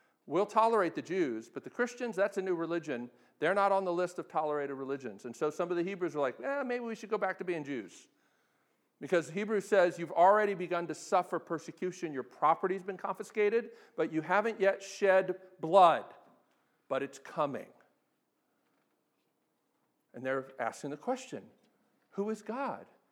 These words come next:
Does he love us? Look at our circumstances." And the writer of Hebrews says, just like Habakkuk learns,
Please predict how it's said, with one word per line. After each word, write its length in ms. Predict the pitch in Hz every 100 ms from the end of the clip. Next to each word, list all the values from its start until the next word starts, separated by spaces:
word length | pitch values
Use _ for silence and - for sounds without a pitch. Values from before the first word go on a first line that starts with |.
| _ _ -
Does 180 | 160
he 80 | 165
love 240 | 143 147 226
us? 420 | 302 - - - _ -
Look 160 | 185
at 80 | 240
our 100 | 233
circumstances." 1040 | 240 277 302 277 - 117 - 110 - - - _ -
And 100 | 135
the 60 |
writer 220 | 156 175
of 60 | 175
Hebrews 320 | 240 220 185
says, 220 | 175 143
just 220 | - 185 208
like 160 | 202
Habakkuk 480 | 190 208 240 185 -
learns, 500 | 151 135 135 -